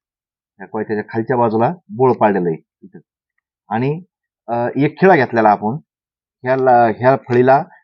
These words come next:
आरपार एक छिद्र पाडलं सगळं, आणि ह्या छिद्रामध्ये, अ, ह्यो खिळा तिकडून इकडे टाकला आणि, अ, त्याच्यात आधी मध्यभागी कोयता टाकला आणि इकडे घेतलेला आहे. आणि या फळीला एक अशी, अ,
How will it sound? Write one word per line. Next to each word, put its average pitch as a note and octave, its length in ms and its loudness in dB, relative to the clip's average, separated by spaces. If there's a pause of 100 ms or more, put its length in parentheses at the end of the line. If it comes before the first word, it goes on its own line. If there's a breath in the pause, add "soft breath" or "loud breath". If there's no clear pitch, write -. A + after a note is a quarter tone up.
(220 soft breath)
आरपार C3+ 320 0
एक C3+ 200 0
छिद्र C#3 200 -2
पाडलं G#2+ 340 2 (120)
सगळं, A2 320 0 (680)
आणि A2 160 -10
ह्या D3 220 -6
छिद्रामध्ये, B2+ 460 0 (1120)
अ, G#2+ 40 -16 (600)
ह्यो B2 140 -4
खिळा A#2+ 300 0 (840)
तिकडून A#2+ 260 0
इकडे A#2 200 2
टाकला G#2+ 340 -2 (160)
आणि, A2 240 -8 (320)
अ, G#2+ 360 -2
त्याच्यात A#2 300 0 (100)
आधी B2+ 180 2
मध्यभागी A#2+ 500 2
कोयता C3 240 2
टाकला G#2+ 240 -2 (400)
आणि A#2+ 140 -8
इकडे G#2+ 180 2
घेतलेला E2+ 320 -6
आहे. - 180 -18 (280)
आणि A#2 140 -4
या C3 60 0
फळीला C#3+ 440 2 (380)
एक C#3 160 -2
अशी, C#3 380 2 (600 soft breath)
अ, A2+ 60 -6